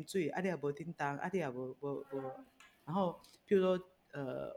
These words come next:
我另外碰过一个那个状况，就是隔壁太吵，家人，家人真的吵，他把麦克风关掉。但是有时候我们不是说，好，来，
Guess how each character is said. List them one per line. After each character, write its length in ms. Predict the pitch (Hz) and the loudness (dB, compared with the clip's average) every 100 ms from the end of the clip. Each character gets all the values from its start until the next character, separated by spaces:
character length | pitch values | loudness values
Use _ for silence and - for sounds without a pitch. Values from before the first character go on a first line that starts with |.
| - | -4
我 140 | 156 | -2
另 180 | 151 196 | 2 4
外 280 | 196 175 143 | 6 6 4
碰 280 | - 160 156 | 2 -2 2
过 160 | 160 | 2
一 60 | 131 | 0
个 380 | - 135 131 - | -2 -6 -4 -2
那 100 | 151 | -2
个 60 | |
状 180 | 143 151 | 0 0
况， 140 | 147 139 | -2 -2
就 100 | 131 | -6
是 240 | - 127 _ - _ - | -8 -10 _ -20 _ -6
隔 80 | 160 | 0
壁 100 | 196 | 2
太 220 | 180 143 | 2 0
吵， 380 | - - - _ _ _ _ | -2 -8 -10 _ _ _ _
家 200 | - 170 | -2 0
人， 180 | 143 139 | 0 -4
家 120 | - | -2
人 100 | 160 | -2
真 100 | 143 | -2
的 60 | 139 | -4
吵， 180 | 131 - | -4 -4
他 80 | 185 | 0
把 100 | 165 - | 0 0
麦 140 | 170 | -4
克 100 | 156 | -4
风 180 | 147 147 147 | -4 -4 -4
关 240 | 135 135 | -4 -4
掉。 180 | 135 - - - | -6 -10 -14 -2
但 100 | 233 | 2
是 120 | 240 | 6
有 80 | 170 | 6
时 80 | 147 | 6
候 60 | 156 | 2
我 20 | |
们 60 | |
不 80 | 147 | 0
是 40 | 160 | -2
说， 120 | 156 | -2
好， 100 | 147 | -2
来， 260 | 151 165 | -2 -2